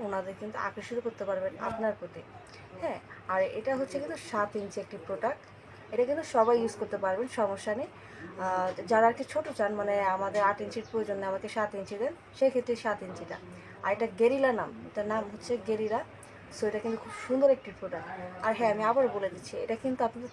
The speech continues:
টাইমিংটা বাড়াবে। আপনারা অনেক ভাইয়েরা টাইমটা বাড়াতে পারছেন না, কোনো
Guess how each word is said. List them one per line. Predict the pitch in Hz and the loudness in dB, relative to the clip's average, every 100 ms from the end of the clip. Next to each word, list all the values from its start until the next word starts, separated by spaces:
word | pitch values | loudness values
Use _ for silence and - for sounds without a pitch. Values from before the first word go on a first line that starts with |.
| 208 | -2
টাইমিংটা | 190 214 220 214 | 0 0 0 2
বাড়াবে। | 175 170 160 - 185 208 180 147 | 2 0 -4 -10 -14 -12 -10 -8
আপনারা | - - 220 214 | -4 2 4 4
অনেক | 226 220 | 2 0
ভাইয়েরা | 220 220 220 | 2 2 4
টাইমটা | 208 202 220 208 208 | 2 2 2 4 2
বাড়াতে | 202 202 202 | 2 0 -4
পারছেন | 196 - 202 190 | -4 -4 -4 -4
না, | 190 - - - - | -6 -10 -18 -18 -4
কোনো | 220 | -2